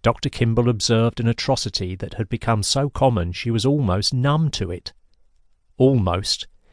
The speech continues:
if not for the dolphin's missing grey matter. In all her forty years, she'd never come across such a peculiar and gruesome sight.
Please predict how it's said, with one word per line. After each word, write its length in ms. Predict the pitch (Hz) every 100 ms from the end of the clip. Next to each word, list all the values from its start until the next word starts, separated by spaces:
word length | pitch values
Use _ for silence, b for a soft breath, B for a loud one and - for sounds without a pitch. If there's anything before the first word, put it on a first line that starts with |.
| _ -
if 160 | -
not 220 | 123 120
for 80 | -
the 100 | 92
dolphin's 520 | 90 113 101 104 92
missing 340 | 101 104 110 92
grey 300 | 110 107 110
matter. 360 | 95 - 101 - _ _ _ _ _ _ _ _
In 140 | 98
all 240 | 104 120 127
her 140 | 147
forty 360 | - 131 120 131
years, 440 | 117 110 95 90
she'd 180 | - 110
never 220 | 104 120
come 200 | - 131
across 360 | 139 - 98 -
such 260 | 117 -
a 60 | -
peculiar 680 | 127 - 170 175 113 90 90
and 240 | 143 104
gruesome 520 | - 127 143 - 101 -
sight. 460 | - 131 - -